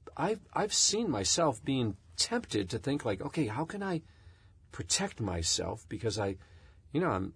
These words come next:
I'm getting older. I've got retirement coming up, possibly, though I don't think I'll ever retire. But,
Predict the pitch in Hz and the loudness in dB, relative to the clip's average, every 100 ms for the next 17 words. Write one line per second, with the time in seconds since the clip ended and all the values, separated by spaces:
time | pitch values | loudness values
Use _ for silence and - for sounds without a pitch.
0 | - 101 92 110 110 95 95 113 135 156 | -6 -4 -2 -2 -2 0 0 2 4 4
1 | 156 95 82 107 95 95 85 - 123 143 | 2 0 -4 -6 -6 -6 -4 0 2 4
2 | 139 - 151 143 147 - 143 147 120 101 | 2 -4 -2 0 -2 -2 -4 -2 -2 -2
3 | 90 101 101 87 95 90 82 82 110 90 | 0 -2 -2 -2 -2 0 -2 -2 -2 0
4 | 87 - - - - - 110 | -4 -8 -20 -20 -16 0 2